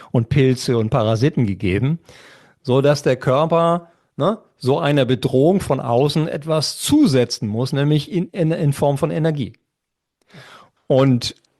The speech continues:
äh, die haben wir natürlich heute ausreichend zur Verfügung. Das ist kein, kein, kein Thema. Aber heute sind wir praktisch auf der anderen Seite gelandet. Ja, wir haben heute dauerhaft einen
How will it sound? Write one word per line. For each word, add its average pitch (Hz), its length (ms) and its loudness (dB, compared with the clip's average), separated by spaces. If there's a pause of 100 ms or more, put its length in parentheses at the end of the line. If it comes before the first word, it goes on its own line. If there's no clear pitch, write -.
äh, 120 280 2
die 120 200 0
haben 143 160 0
wir 160 60 0
natürlich 151 360 0
heute 131 400 2
ausreichend 123 720 0
zur 156 140 -4
Verfügung. 202 480 -2
Das 110 180 -8
ist 113 140 -10
kein, 107 260 -6 (300)
kein, 104 260 -2
kein 101 220 -4
Thema. 113 480 -4 (400)
Aber 131 260 2
heute 185 360 4
sind 175 180 2
wir 160 180 4
praktisch 156 420 -2
auf 143 180 -2
der 156 360 0
anderen 180 480 0
Seite 98 520 -12 (200)
gelandet. 101 600 -6 (640)
Ja, 175 240 0
wir 135 120 2
haben 143 160 2
heute 139 560 2 (600)
dauerhaft 120 1000 2
einen 120 400 -4